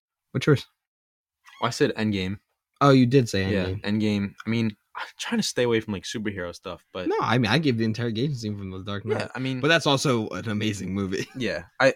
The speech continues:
Speaker 2: I think, man.
Speaker 1: Endgame's not your favorite M C U movie, is it?
Speaker 2: No.
Speaker 1: Okay, we're not
Speaker 2: All
Speaker 1: gonna
Speaker 2: right.
Speaker 1: say what they are.
Speaker 2: All right.
Speaker 1: Oh, well.
Speaker 2: All right.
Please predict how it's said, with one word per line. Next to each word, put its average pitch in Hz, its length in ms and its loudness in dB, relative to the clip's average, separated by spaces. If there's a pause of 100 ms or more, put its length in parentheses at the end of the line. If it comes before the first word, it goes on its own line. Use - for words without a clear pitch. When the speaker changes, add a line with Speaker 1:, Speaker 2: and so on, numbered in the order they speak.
Speaker 2:
I - 80 -4
think, 139 360 -2 (1400)
man. 90 360 -4 (440)
Speaker 1:
Endgame's 226 320 10
not 135 120 8
your 113 80 4
favorite 110 260 4
M 104 140 0
C - 140 -4
U 101 80 -2
movie, 98 260 -4
is 131 140 -4
it? 156 100 -8 (220)
Speaker 2:
No. 87 120 -6 (300)
Speaker 1:
Okay, 123 200 -8
we're 110 80 0
not 143 80 6
Speaker 2:
All - 40 6
Speaker 1:
gonna 170 60 4
Speaker 2:
right. 165 60 4
Speaker 1:
say 170 140 6
what 135 140 6
they 107 100 4
are. 110 320 2 (240)
Speaker 2:
All 123 80 -2
right. 110 80 2
Speaker 1:
Oh, 90 360 -4
well. 95 100 -8
Speaker 2:
All 95 80 -6
right. 92 120 -10